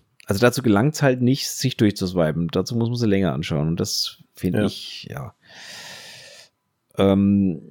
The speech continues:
Speaker 1: aber das kann ich am Handy nicht. Auch mit, nicht mit einem Peter Lindbergh-Bild und auch nicht mit, also weiß ich nicht, klappt bei mir nicht. Dazu sind für mich Handys zu klein einfach.
Speaker 2: Ja, absolut.
Speaker 1: Vielleicht habe ich auch zu
Speaker 2: Ja.
Speaker 1: schlechte Augen. Ich weiß es nicht. Ist auf jeden Fall nicht meine Welt.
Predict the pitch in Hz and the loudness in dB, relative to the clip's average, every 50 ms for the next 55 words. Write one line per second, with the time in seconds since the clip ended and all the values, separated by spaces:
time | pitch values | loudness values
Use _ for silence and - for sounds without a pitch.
0 | - - - 98 95 107 98 - - - - - - - - - 107 104 98 95 | -12 -6 -2 0 2 0 0 -2 -4 -6 -6 -4 -6 -6 -2 0 2 2 4 4
1 | 87 82 82 85 82 80 76 76 73 - - - 101 107 104 104 98 107 104 98 | 2 2 2 0 0 0 0 -2 -2 -2 -2 -2 0 0 0 0 0 0 0 0
2 | 104 107 101 101 95 - 104 98 92 90 92 95 98 - 82 82 82 - - 101 | 0 0 0 0 2 2 2 2 2 2 2 2 2 2 0 0 0 0 2 2
3 | 98 95 92 76 - 90 92 95 95 92 - 104 92 - - - - 82 95 98 | 4 4 2 0 0 0 0 0 0 0 -2 -2 -2 -4 -4 -4 -6 -6 -6 -8
4 | - - - - - - - - - - 90 92 90 85 78 69 - - _ _ | -12 -14 -14 -14 -14 -16 -14 -10 -4 0 2 2 2 2 0 -2 -6 -10 _ _
5 | - - 90 - - 85 80 78 76 73 69 64 - - _ _ _ _ _ _ | -6 -4 -4 -2 -2 -2 -2 0 0 -2 -4 -6 -8 -14 _ _ _ _ _ _
6 | _ _ _ _ _ - 95 87 - 98 90 92 98 92 90 95 - 98 90 - | _ _ _ _ _ -2 -2 -2 -2 -2 -4 -2 -2 -2 -2 -2 -4 -4 -4 -2
7 | - 87 92 98 - - - - - 76 71 69 71 80 - - - - - - | -2 -2 0 -2 -2 -4 -6 -6 -4 -4 -2 -2 -2 -4 -4 -6 -6 -6 -8 -10
8 | - _ _ _ _ _ _ _ _ - 95 90 82 80 78 78 - _ _ - | -12 _ _ _ _ _ _ _ _ -2 0 2 2 2 0 -2 -4 _ _ -16
9 | - 90 - - - - 82 87 87 92 92 92 90 - - - 85 - 95 92 | -14 -14 -12 -8 -4 -2 0 0 2 2 2 2 2 0 -2 -4 -2 0 0 0
10 | - - 65 64 73 73 78 78 - - - 202 196 180 170 160 156 156 143 - | 0 -2 -4 -4 -4 -4 -6 -8 -6 -4 -2 0 0 0 0 -2 -4 -8 -10 -14
11 | _ - - - - - - - - - 156 151 156 143 143 139 127 117 107 104 | _ -18 -16 -14 -12 -12 -12 -10 0 4 8 8 10 10 10 8 8 6 4 4
12 | 95 92 92 87 82 76 76 78 - | 4 2 2 2 2 0 0 -2 -4